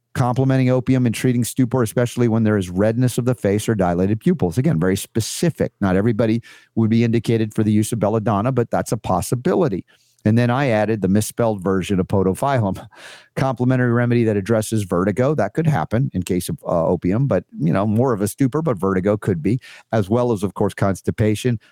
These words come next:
Podophyllum could be indicated for both constipation and diarrhea, interestingly enough, but normalizing it in either direction. But the fact that it also is a good remedy for constipation is why I added it in there.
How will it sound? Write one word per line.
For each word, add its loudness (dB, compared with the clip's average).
Podophyllum 0
could -2
be 2
indicated 0
for -2
both 0
constipation -2
and 0
diarrhea, 0
interestingly -2
enough, 0
but -4
normalizing 0
it -2
in 0
either 2
direction. -2
But -4
the 0
fact -2
that 0
it 2
also 0
is -2
a 0
good 0
remedy 0
for -4
constipation -2
is -6
why 0
I 0
added 0
it 0
in 2
there. 0